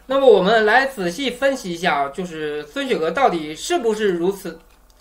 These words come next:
首先呢，说她比较蠢，确实也比较蠢啊，也比较穷酸。那么造成这种局面的原因呢，有一部分是她自身的局限性，但是更大的原因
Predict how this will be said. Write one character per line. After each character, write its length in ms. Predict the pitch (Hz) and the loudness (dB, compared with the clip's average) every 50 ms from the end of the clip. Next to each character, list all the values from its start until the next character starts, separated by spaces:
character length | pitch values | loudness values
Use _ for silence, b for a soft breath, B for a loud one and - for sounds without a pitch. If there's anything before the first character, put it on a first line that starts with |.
| B B B B B B B B B B B B B B B B B B B _ | B B B B B B B B B B B B B B B B B B B _
首 220 | _ - - 247 226 | _ 4 4 6 6
先 200 | - 320 349 349 | 8 6 6 8
呢， 280 | 349 330 277 247 240 | 8 6 6 6 4
说 180 | 233 - 320 320 | 2 2 0 2
她 420 | 294 285 277 277 277 277 269 269 269 | 2 4 2 4 2 2 2 2 0
比 120 | 269 285 | -2 2
较 160 | 285 320 320 | 4 6 6
蠢， 460 | 320 320 - - 196 175 - 185 202 | 6 4 0 0 0 0 0 -6 -12
确 180 | - - 311 294 | -8 -6 -6 -6
实 140 | - 254 254 | -4 -2 0
也 160 | 226 185 175 | 2 2 2
比 120 | - 196 | 0 0
较 200 | 190 208 190 190 | 0 0 0 0
蠢 260 | 190 - - 170 151 - | -2 -4 -6 -8 -6 -6
啊， 240 | 175 165 160 156 156 | -6 -4 -2 -2 -2
也 440 | 170 175 170 165 165 160 160 160 156 | -2 -2 0 0 0 0 -2 -4 -6
比 220 | - 214 247 269 | -8 -8 -6 0
较 300 | 277 269 214 185 170 160 | 4 4 4 6 4 2
穷 300 | 160 - - 180 180 220 | -2 -4 -8 -6 -4 -4
酸。 360 | 247 247 247 202 185 175 175 202 | 0 2 2 4 4 2 0 -2
那 80 | 233 240 | -6 -4
么 220 | 214 185 180 180 | -2 -2 -2 -2
造 280 | 180 - 320 311 269 214 | 2 4 4 6 6 4
成 280 | 190 196 190 196 214 | 2 0 -4 -4 -4
这 100 | 214 285 | -6 -4
种 180 | 247 214 185 175 | -4 -2 -4 -4
局 300 | 180 - 160 160 180 214 | -6 -10 -10 -8 -6 -6
面 400 | 262 302 311 277 233 190 180 175 | -2 0 0 0 2 0 0 -2
的 420 | 175 165 156 151 151 147 147 - - _ | 0 0 0 -2 -4 -6 -8 -12 -16 _
原 280 | - 180 202 240 262 302 | -2 2 4 4 4 2
因 160 | 320 330 320 | 0 -2 0
呢， 200 | 302 226 185 175 190 | 0 0 0 0 0
有 240 | 202 220 190 180 175 | 2 2 2 2 0
一 240 | 170 185 220 254 | -2 -4 -8 -10
部 180 | 269 - 370 339 | -4 0 0 0
分 320 | - - 196 170 240 - b b b b b | 0 0 -2 -2 -2 -4 b b b b b
是 140 | - - 262 | -10 -10 -2
她 220 | 247 240 233 233 | 2 4 4 4
自 260 | 240 311 330 311 269 208 | 2 2 -4 -2 -2 -2
身 220 | - 277 269 262 | -2 -2 0 2
的 300 | 233 202 175 165 165 165 | 4 4 4 4 2 0
局 420 | 165 - 170 160 185 202 202 208 | -2 -4 -8 -8 -6 -6 -6 -6
限 260 | 214 - 285 247 196 180 | -6 0 2 2 2 2
性， 240 | 214 190 - - - b b b b b b | -2 -6 -6 -6 -12 b b b b b b
但 140 | - 247 233 | 0 0 2
是 120 | 226 220 | 0 -2
更 220 | 214 - 311 294 269 | 4 4 4 6 8
大 120 | 254 226 | 6 4
的 100 | 202 196 | 4 2
原 220 | 175 160 160 165 170 | -2 0 0 0 0
因 180 | 180 175 185 | 0 -4 -6